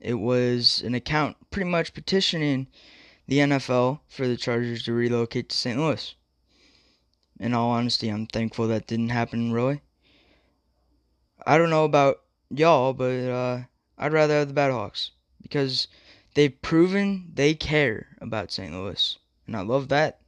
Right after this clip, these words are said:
Uh, everyone else in the city loves it too. Seeing everyone out in full force tailgating, dressing up and all,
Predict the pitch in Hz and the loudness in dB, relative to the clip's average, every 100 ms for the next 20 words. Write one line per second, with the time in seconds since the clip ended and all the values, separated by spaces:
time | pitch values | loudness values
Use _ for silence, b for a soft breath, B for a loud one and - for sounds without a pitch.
0 | - - 120 120 120 120 - b b b | -14 -6 -4 -2 -2 -6 -10 b b b
1 | b b b b - 135 143 139 139 143 | b b b b -2 2 4 4 2 0
2 | 135 131 127 123 123 123 117 117 - 120 | -2 -2 -2 0 0 0 -4 -8 -4 -2
3 | 131 - _ _ _ _ _ _ _ _ | -2 -6 _ _ _ _ _ _ _ _
4 | _ _ - 151 143 139 139 139 135 131 | _ _ -2 2 4 4 2 2 2 2
5 | 120 131 123 139 131 - 127 - - 135 | 2 -2 -2 -2 0 0 0 0 2 4
6 | 139 139 139 135 135 139 156 127 131 - | 4 4 2 0 -4 -8 -4 0 2 2
7 | 135 131 - 135 131 135 | 0 -2 -2 -2 0 -2